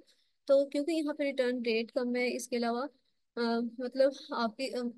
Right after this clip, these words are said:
ज़्यादा जो लोग हैं ना, ज़्यादा orders भी इन्हीं cities से आते हैं, मतलब, ब-, जो बड़े सि-, cities हैं, यहाँ पे से orders भी ज़्यादा आते हैं। अगर आप small cities को भी target करें ना, तो आप खुद देखिएगा कि स्मॉल cities है ना, वहाँ से order ratio कम होगी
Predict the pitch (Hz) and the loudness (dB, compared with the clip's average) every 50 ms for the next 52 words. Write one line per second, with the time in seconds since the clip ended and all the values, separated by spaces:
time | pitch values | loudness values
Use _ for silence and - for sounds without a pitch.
0 | 220 214 - - 262 240 233 220 254 277 277 220 - 220 - 277 262 240 233 226 | -10 -10 -2 0 0 0 2 2 2 2 2 0 -2 -2 0 0 2 4 4 2
1 | 233 233 262 254 262 277 294 - - - 247 240 247 233 214 254 - 262 240 233 | 2 2 0 0 0 -2 -2 -4 -4 -4 -2 0 0 0 0 2 2 4 2 4
2 | 233 254 277 262 269 311 302 247 254 247 262 277 269 - 254 220 240 247 233 - | 4 4 4 4 2 -4 -4 -2 -2 -2 -2 -2 -2 -4 -4 -4 -2 -2 -2 0
3 | 277 269 240 208 208 - - 196 202 202 202 202 _ - 233 240 226 262 240 226 | 0 0 0 0 -4 -4 -6 -6 -6 -6 -8 -12 _ -4 -4 -2 -2 -2 -2 -2
4 | 240 - 214 208 254 220 233 226 226 233 254 - - 220 - 220 - - - 254 | -2 -2 -2 -4 -2 -2 0 0 0 0 -2 -2 -4 -10 -10 -12 -14 -12 -10 -8
5 | 220 247 247 226 247 254 277 262 254 247 233 262 247 240 277 277 294 285 - _ | -6 -6 -4 -2 -2 -2 -2 -2 -4 -4 -4 -4 -4 0 0 0 0 -2 -8 _
6 | _ _ - - 320 285 254 226 214 240 247 254 254 285 269 262 233 214 208 226 | _ _ -2 2 4 6 6 6 4 0 0 0 0 0 0 0 0 0 0 0
7 | 226 226 240 233 254 254 254 269 262 - 262 247 220 233 240 240 - 285 240 277 | 0 0 0 0 0 0 0 -2 -4 -4 -4 -2 -2 -2 -2 -2 -4 -4 -4 -4
8 | 277 262 - 285 262 302 - 262 226 220 220 240 240 - 254 240 226 240 277 311 | -4 -2 -2 -2 -2 0 -2 0 -2 -2 -4 -4 -4 -2 -2 -2 0 0 -2 -2
9 | 349 349 - - - - - _ _ _ - 277 262 - - 254 254 254 - - | -4 -6 -10 -20 -20 -20 -20 _ _ _ 2 4 4 4 4 0 -2 -2 -6 -10
10 | - - 285 285 247 254 262 240 - 277 269 262 294 311 311 311 302 - - 285 | -6 -4 -4 -2 0 -2 -2 -2 -2 -2 2 2 2 2 2 -2 -4 -4 -6 -4
11 | 247 226 226 240 233 285 269 - 277 277 277 285 302 277 277 262 277 262 277 262 | -2 -2 -2 -2 -2 -4 -4 -2 0 0 0 0 0 -2 -2 -2 -2 0 0 0
12 | 240 220 240 240 247 254 247 - 294 285 - 233 240 240 247 247 233 233 226 285 | 2 0 0 0 0 0 0 0 -4 -2 -2 0 0 0 0 0 0 -2 -2 -2
13 | 311 | -4